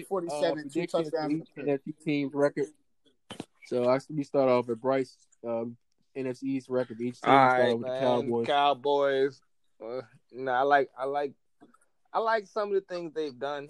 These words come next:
Speaker 3: I think they've got considerably weaker in some areas. Uh, mainly the secondary. I think that's gonna end up being a problem,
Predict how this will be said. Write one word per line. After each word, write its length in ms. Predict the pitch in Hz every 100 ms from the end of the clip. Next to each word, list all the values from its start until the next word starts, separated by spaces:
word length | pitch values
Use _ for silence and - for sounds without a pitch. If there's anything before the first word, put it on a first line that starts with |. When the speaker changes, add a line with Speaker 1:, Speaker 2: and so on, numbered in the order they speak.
| -
Speaker 3:
I 100 | 123
think 240 | 131 156 143
they've 200 | 143 131
got 320 | 139 135 -
considerably 840 | - 113 - - 165 147 127 139 117
weaker 360 | 143 143 123
in 60 | 117
some 280 | - 120 120 90
areas. 380 | 110 104 104 - - _ -
Uh, 440 | 107 113 113 92 - _ _ _ - - 87
mainly 340 | 123 143 143
the 120 | 123 117
secondary. 640 | 139 127 113 107 110 113 104 - _ _
I 60 | -
think 200 | - 123
that's 160 | 120 117
gonna 180 | 107
end 120 | 107 107
up 100 | 104
being 220 | 110 104
a 80 | 98
problem, 420 | - 104 104